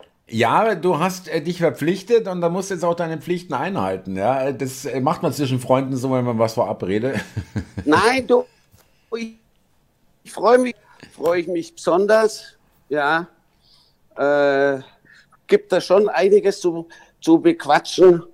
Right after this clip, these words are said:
Speaker 2: was mich auch tierisch nervt. Und ich fange aber erst mal an mit was Angenehmem, nämlich mit, <clears throat> mit dem Grüßen.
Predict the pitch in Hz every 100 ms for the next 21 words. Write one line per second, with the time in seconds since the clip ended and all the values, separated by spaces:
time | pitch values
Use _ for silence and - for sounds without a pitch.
0 | _ _ _ - 139 - 196 180 160 -
1 | - 180 180 - 147 151 180 - - 117
2 | 151 160 156 - - - - - 170 196
3 | 196 165 165 170 - 175 156 135 160 185
4 | - - - 175 - 135 - 135 185 190
5 | 180 170 175 165 143 139 135 139 160 -
6 | 208 - - 143 147 - 156 214 - 208
7 | 190